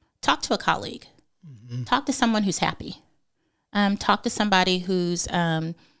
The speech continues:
Speaker 1: having, um, making successes in the classroom, who,
Speaker 2: Mm-hmm.
Speaker 1: someone who's being successful in the classroom, who's having success with the kids,
Speaker 2: Mm-hmm.
Speaker 1: et cetera. Have a conversation with them. You know, don't,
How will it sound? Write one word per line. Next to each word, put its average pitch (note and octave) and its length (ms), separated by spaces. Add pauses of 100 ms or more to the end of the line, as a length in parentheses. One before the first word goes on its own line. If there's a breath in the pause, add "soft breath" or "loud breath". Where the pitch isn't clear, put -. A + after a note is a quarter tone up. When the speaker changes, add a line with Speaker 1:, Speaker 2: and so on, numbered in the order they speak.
(240 soft breath)
Speaker 1:
having, F#3+ 720 (300 loud breath)
um, E3 560 (760)
making G#3 720 (120)
successes F#3+ 640
in E3+ 100
the D#3 80
classroom, - 460
who, G3+ 160
Speaker 2:
Mm-hmm. A#2 80
Speaker 1:
someone A3 340
who's G#3 160
being F#3 220
successful - 500
in F3 80
the D#3+ 60
classroom, F#3+ 680 (360 loud breath)
who's F#3+ 420
having F3 540
success - 540
with - 220 (200)
the E3+ 80
kids, B3 680
Speaker 2:
Mm-hmm. - 280
Speaker 1:
et G3+ 80
cetera. F#3+ 180
Have B3+ 180
a D#4 60
conversation G#3 760
with F3 140
them. A2 280 (460 soft breath)
You A#3 60
know, G#3+ 100
don't, A3 420